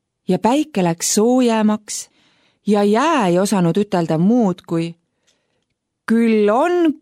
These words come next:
kuum,“ sest ta oli sulanud veeks. Aga kui vesi vulises ja naeris ja laulis,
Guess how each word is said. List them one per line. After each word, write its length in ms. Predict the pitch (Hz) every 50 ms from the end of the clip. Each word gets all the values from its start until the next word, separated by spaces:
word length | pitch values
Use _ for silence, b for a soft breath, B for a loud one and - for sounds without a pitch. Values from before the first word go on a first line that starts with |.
| _ _ _ _
kuum,“ 1160 | 277 311 320 330 330 320 302 285 277 262 254 240 226 214 202 190 180 165 156 156 147 - 180 - _ _ _ _ _ _ _ _ _ _ _ _ _ _ _ _ _ _ _
sest 380 | - - - 170 156 - - -
ta 100 | - 151
oli 220 | 151 147 147 143
sulanud 640 | 139 - 208 240 262 269 262 254 247 254 254 - - _ _ _ _ _ _ _ _ _ _ _ _ _ _ _ _ 156 156
veeks. 680 | 185 196 196 190 190 185 190 _ - - - - - _ _ _ _ _ _ _ _ _ _ _ _ _ _ _ _ b b b b b b b b b b b _ -
Aga 260 | 202 226 - 233 220
kui 240 | - 208 196 196 170
vesi 440 | 220 311 392 - - 247 202 170
vulises 600 | 170 214 277 330 311 302 254 214 190 - 185 175 -
ja 120 | 170 156
naeris 580 | 165 170 190 233 277 277 254 220 190 180 175 -
ja 140 | 170 160 165
laulis, 680 | 180 214 262 277 240 196 180 170 170 170 - - -